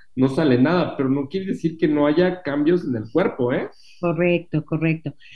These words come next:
Speaker 2: ¿Sabes qué me ha pasado a mí en consulta? Como tú sabes, yo trabajo con este modelo narrativa y liberación emocional, que un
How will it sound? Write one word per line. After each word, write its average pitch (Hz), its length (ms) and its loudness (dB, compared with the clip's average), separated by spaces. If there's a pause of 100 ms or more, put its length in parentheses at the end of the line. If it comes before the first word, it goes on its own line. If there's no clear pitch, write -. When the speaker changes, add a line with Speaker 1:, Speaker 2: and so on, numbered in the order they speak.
(120)
Speaker 2:
¿Sabes 320 360 2
qué 311 120 4
me 285 100 8
ha 277 100 2
pasado 214 400 -2
a 196 60 2
mí 196 240 0
en 185 140 0
consulta? 160 720 -2 (180)
Como 170 240 0
tú 185 140 -2
sabes, 165 380 -2
yo 165 140 2
trabajo 151 580 -4
con 156 300 2 (480)
este 165 380 -2
modelo 160 460 2
narrativa 156 600 0
y 185 40 0
liberación 156 520 0
emocional, 151 800 0
que 139 180 -4
un - 100 -14